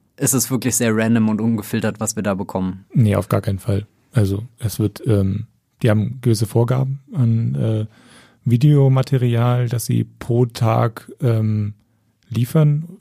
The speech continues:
Speaker 2: und eben mitschneiden müssen. Und, ähm,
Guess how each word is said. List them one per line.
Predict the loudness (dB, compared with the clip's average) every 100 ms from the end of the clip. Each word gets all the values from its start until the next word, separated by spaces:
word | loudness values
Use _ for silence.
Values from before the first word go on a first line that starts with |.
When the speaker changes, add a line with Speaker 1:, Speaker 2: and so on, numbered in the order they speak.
| -6
Speaker 2:
und | -4 -2
eben | -2 2
mitschneiden | 0 0 0 0 2 0
müssen. | 0 0 0 0 -2 _ _ _ _ _ _
Und, | 0 2 2 0 -4 -18 _
ähm, | -4 -2 -2 -2 -4 -6